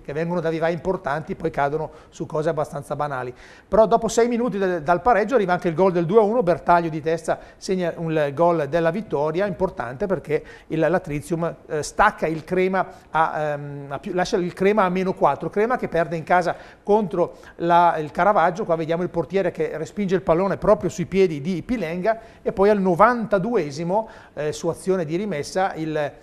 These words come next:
il, arriva anche il gol, qui è abbastanza fortuito, il portiere fa due volte il miracolo, poi il difensore copre l'uscita del portiere, ma, eh, evidentemente il portiere non era più in grado di arrivare sul pallone, ne approfitta Doria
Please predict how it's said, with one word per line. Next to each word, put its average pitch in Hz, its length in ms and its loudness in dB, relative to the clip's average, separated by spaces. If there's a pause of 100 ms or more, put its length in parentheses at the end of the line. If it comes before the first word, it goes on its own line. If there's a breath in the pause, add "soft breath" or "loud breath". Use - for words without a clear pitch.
(220 soft breath)
il, 156 160 -6
arriva 147 640 -2
anche 165 180 -4
il 208 80 -6
gol, 160 360 -2
qui 214 100 -4
è - 20 0
abbastanza 202 400 -2
fortuito, 180 480 -4
il - 60 -6
portiere 226 320 2
fa 208 160 0
due 190 240 0
volte 202 280 0
il 190 80 -4
miracolo, 202 480 0 (240 loud breath)
poi 202 120 -2
il 165 40 -4
difensore 202 720 -4
copre 220 680 4
l'uscita 202 300 -4
del 185 140 0
portiere, 185 640 -2
ma, 151 260 -4
eh, 143 80 -8
evidentemente 139 680 -8
il 165 60 -6
portiere 151 520 -6 (280 loud breath)
non 147 140 -12
era 156 260 0
più 165 300 -4
in 165 140 -6
grado 165 360 2
di 151 100 -4
arrivare 151 300 -2
sul 147 180 -6
pallone, 160 380 0
ne 143 80 -4
approfitta 139 400 -6
Doria 135 420 -4